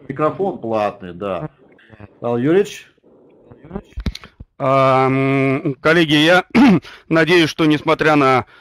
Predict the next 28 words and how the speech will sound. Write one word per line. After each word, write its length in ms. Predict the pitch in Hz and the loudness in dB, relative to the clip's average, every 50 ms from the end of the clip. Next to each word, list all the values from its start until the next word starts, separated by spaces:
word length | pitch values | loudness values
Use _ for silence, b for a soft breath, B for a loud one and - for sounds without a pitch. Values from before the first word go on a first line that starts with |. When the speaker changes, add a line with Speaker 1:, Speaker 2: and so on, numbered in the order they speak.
| b b | b b
Speaker 2:
а, 380 | b 127 131 127 127 123 120 120 | b -2 0 0 2 2 0 0
всякие 320 | - - 151 127 - 143 | 0 -2 -4 -4 -2 -6
технические 600 | 127 - 135 - 170 160 135 - - - 139 131 | -4 -4 -4 0 0 0 0 -2 -6 -6 -6 -6
проблемы, 580 | - - 123 127 127 127 135 135 123 110 113 113 | -4 -2 -2 -2 0 0 0 0 2 0 0 -2
мы, 140 | 113 117 117 | 0 0 0
э, 480 | 110 107 101 - 113 117 120 113 113 113 | 0 -2 -2 -4 -4 -4 -2 -2 -2 -4
в 40 | 107 | -4
большинстве 500 | 110 131 127 - 147 131 - 147 147 143 | -6 -6 -4 -4 -4 -4 -4 -2 -4 -4
своём 320 | - - 123 120 117 113 | -2 -2 -4 -2 -2 -2
дошли, 480 | 113 127 127 - - 147 135 131 113 - _ b b b b b b b b b | -2 -2 -2 -2 -4 -6 -4 -4 -4 -6 _ b b b b b b b b b
э, 260 | - 120 117 117 117 117 | -6 -2 -2 -2 -2 -2
до 140 | 113 131 123 | -4 -4 -2
конца. 420 | - 120 117 113 - 131 131 143 | -2 -2 -2 -2 -2 -2 0 0
Я 160 | 151 135 131 | 2 0 -2
смотрю 380 | 127 - 127 120 - - 131 120 | -2 -4 -6 -6 -6 -6 -8 -8
по 100 | 113 123 | -8 -8
количеству 420 | 117 123 123 127 117 - - - 117 | -6 -4 -4 -4 -6 -8 -10 -10 -10
участников, 600 | 117 110 - 123 117 113 - 107 - - 98 92 101 | -8 -6 -4 -6 -6 -6 -6 -12 -12 -12 -14 -8 -6
даже 220 | 113 113 107 107 | -6 -4 -4 -4
мы 120 | 104 104 | -6 -6
добавили 480 | 101 101 98 92 101 95 92 98 101 110 | -6 -6 -6 -4 -4 -4 -4 -4 -6 -8
по 120 | - 123 | -8 -10
сравнению 460 | 113 - 120 120 117 120 123 123 127 123 | -8 -6 -6 -4 -4 -4 -4 -4 -4 -6
с, 260 | - - - - - | -8 -16 -20 -14 -10
э, 220 | 135 135 135 135 | -8 -8 -8 -8
серединой 580 | 127 - 143 139 131 143 139 147 147 135 135 131 | -8 -8 -8 -8 -8 -6 -6 -4 -4 -2 -2 -2
нашего 500 | 127 127 123 - 120 113 127 131 127 131 - _ _ _ _ - | -2 -4 -4 -6 -8 -8 -8 -6 -8 -10 -12 _ _ _ _ -12
вебинара. 460 | 131 135 135 131 131 135 131 131 120 | -8 -6 -4 -4 -2 -4 -4 -6 -8